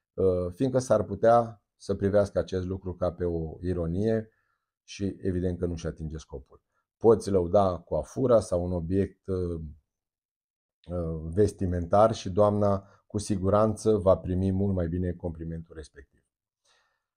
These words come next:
Poate vi se pare o temă simplă și neimportantă, dar gândiți-vă cum vă simțiți voi atunci când primiți un compliment, uh, de la cineva și cum vi se schimbă starea. Dacă modul ăsta de comunicare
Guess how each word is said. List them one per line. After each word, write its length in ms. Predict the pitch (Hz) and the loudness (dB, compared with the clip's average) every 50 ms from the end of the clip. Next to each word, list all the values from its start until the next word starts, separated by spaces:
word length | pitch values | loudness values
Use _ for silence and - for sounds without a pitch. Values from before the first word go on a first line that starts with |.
| _ _ - | _ _ 4
Poate 280 | - 143 156 - 165 | 6 6 6 6 2
vi 120 | 160 156 143 | 0 0 2
se 140 | - 110 | 0 -2
pare 220 | - - 117 117 120 | 4 4 4 6 6
o 140 | 113 107 104 | 6 4 4
temă 400 | - - 110 110 110 107 104 101 | 4 4 4 4 6 4 2 0
simplă 640 | 98 - - - 113 107 92 87 82 90 98 113 | -2 -6 -4 -2 0 0 0 0 0 0 2 2
și 200 | 127 - - 110 | 2 0 -2 -2
neimportantă, 880 | 113 113 110 110 104 101 104 107 104 104 - 98 85 73 69 - - 76 80 | 2 2 2 2 2 0 0 0 0 0 0 -2 -2 -2 -4 -10 -12 -8 2
dar 280 | 104 104 104 101 92 95 98 | 4 4 4 4 0 -4 -2
gândiți-vă 640 | 117 117 120 120 156 165 165 - 160 147 156 139 | 0 0 2 2 0 0 -2 -4 -2 0 0 0
cum 240 | 139 - 190 196 175 | 0 -2 -4 -2 0
vă 80 | 156 | 0
simțiți 540 | 143 - - 120 110 113 - 127 127 - 87 82 82 | -2 -2 -2 -6 -6 -4 -4 -6 -6 -6 -10 -14 -10
voi 420 | 85 85 90 101 139 165 160 _ _ | -4 -2 0 0 0 -2 -6 _ _
atunci 440 | - 143 - - 131 139 131 - | -8 -8 -6 -4 -6 -6 -6 -6
când 240 | - 135 123 120 120 _ _ _ | -8 -6 -6 -6 -6 _ _ _
primiți 440 | - 113 113 110 123 131 131 131 117 | -6 -2 0 2 2 0 0 -2 -4
un 120 | 110 104 | -4 -4
compliment, 800 | 101 - 101 95 87 85 92 92 95 98 101 101 101 _ _ _ _ _ _ _ _ _ _ _ | -2 -2 -2 -2 -2 -2 -4 -2 0 -2 -2 -2 -6 _ _ _ _ _ _ _ _ _ _ _
uh, 400 | - 92 92 92 90 90 87 85 | -4 0 0 2 2 0 0 0
de 100 | 90 98 | 0 0
la 140 | 92 90 87 | 2 2 0
cineva 400 | - - 87 85 87 104 - 147 | -2 -6 -6 -4 0 2 2 2
și 260 | - - 120 - - | 2 -2 -8 -8 -8
cum 260 | - - 151 147 139 | -4 -2 0 0 2
vi 100 | 131 131 | 0 0
se 140 | 127 131 120 | 0 -2 -4
schimbă 400 | 110 - - 117 117 107 101 104 | -4 -4 -6 -4 -4 -2 -2 -2
starea. 440 | 101 - - 87 76 - - _ _ _ _ _ _ _ _ _ _ _ _ _ _ _ _ _ - | -4 -4 -4 -4 -4 -4 -6 _ _ _ _ _ _ _ _ _ _ _ _ _ _ _ _ _ 2
Dacă 360 | 92 113 110 107 - 107 107 | 4 4 4 6 4 2 2
modul 560 | 104 104 104 110 120 147 160 156 131 123 113 | 2 4 2 4 6 8 8 8 6 6 6
ăsta 260 | 120 117 - - 107 | 6 6 6 4 0
de 140 | 104 104 98 | 2 2 -2
comunicare 920 | - - 95 95 95 95 95 90 - 98 85 78 73 73 71 82 90 92 | 0 -2 -2 -2 -2 -2 -4 -2 -2 -2 -2 -2 -4 -8 -12 -12 -12 -12